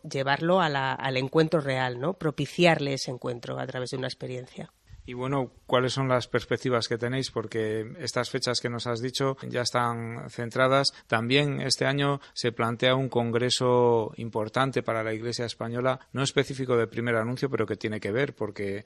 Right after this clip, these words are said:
Speaker 2: eh, va a ser un congreso que va a estar centrado en el tema de las vocaciones. Esto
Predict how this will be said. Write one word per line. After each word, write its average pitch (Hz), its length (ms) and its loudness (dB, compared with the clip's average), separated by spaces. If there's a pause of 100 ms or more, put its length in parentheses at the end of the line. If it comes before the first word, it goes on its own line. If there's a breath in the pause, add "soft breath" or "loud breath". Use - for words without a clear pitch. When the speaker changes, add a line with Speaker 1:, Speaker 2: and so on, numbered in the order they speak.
(100)
Speaker 2:
eh, 110 160 -6
va 110 100 -4
a 117 40 -2
ser 117 160 0
un 117 240 -4
congreso 117 360 -4
que 107 60 -6
va 107 60 -2
a - 20 0
estar 113 200 -4
centrado 113 400 -2
en 120 100 -6
el 101 240 -8
tema 110 180 -6
de 117 80 0
las 113 180 -2
vocaciones. 107 760 0 (260 loud breath)
Esto 143 540 2